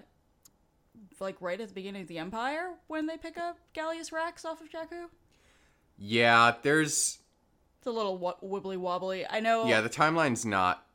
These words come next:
Speaker 2: perfect, but yes.
Speaker 1: Yeah, 'cause I know Sloane says that he suddenly appears in Imperial records about twenty years ag-, ago from, um, where she is right now.
Speaker 2: Yes.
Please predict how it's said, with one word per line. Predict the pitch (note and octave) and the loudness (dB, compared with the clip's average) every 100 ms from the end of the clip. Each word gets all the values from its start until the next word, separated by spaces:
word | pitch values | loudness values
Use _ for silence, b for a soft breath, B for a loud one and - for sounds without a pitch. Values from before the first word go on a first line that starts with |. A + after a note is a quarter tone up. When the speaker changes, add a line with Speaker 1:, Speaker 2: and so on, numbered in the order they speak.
| _ _ | _ _
Speaker 2:
perfect, | G2 E2 D#2 C#2 - | -6 -4 -6 -8 -12
but | - - | -12 -8
yes. | C2 - - | -8 -8 -4
Speaker 1:
Yeah, | A3+ - | -4 -4
'cause | B3+ B3 | -2 0
I | B3 | 0
know | A#3+ | -2
Sloane | - A#3 A#3 A3+ | -4 -2 0 -2
says | G#3+ A3 G3 G3 | -4 -4 -4 -6
that | E3+ | -10
he | G3+ | -8
suddenly | G3 G3+ F#3 E3 | -6 -6 -6 -8
appears | G3 F3 E3+ | -8 -10 -10
in | E3+ | -10
Imperial | E3 D#3+ E3 D3+ D3+ | -10 -10 -10 -8 -8
records | - - A2+ A2+ - - _ | -10 -10 -14 -14 -16 -18 _
about | F#3 E3 C#3+ - _ _ _ _ _ | -12 -8 -8 -10 _ _ _ _ _
twenty | - - E3+ E3 | -20 -12 -10 -8
years | D3 - | -8 -10
ag-, | - - G3 | -14 -18 -14
ago | E3+ D3 - - - | -8 -8 -8 -12 -10
from, | F3+ D3+ B2+ D#3 - _ _ _ _ _ _ _ _ _ - | -8 -6 -8 -14 -18 _ _ _ _ _ _ _ _ _ -10
um, | F3 E3 D#3 - | -8 -6 -8 -10
where | F3 | -10
she | E3 F3 | -10 -14
is | - - | -14 -12
right | A#2+ | -12
now. | - A2 G#2+ - _ _ _ _ _ _ _ _ _ | -10 -12 -12 -16 _ _ _ _ _ _ _ _ _
Speaker 2:
Yes. | G2+ F2+ - - - - | -10 -10 -8 -10 -12 -12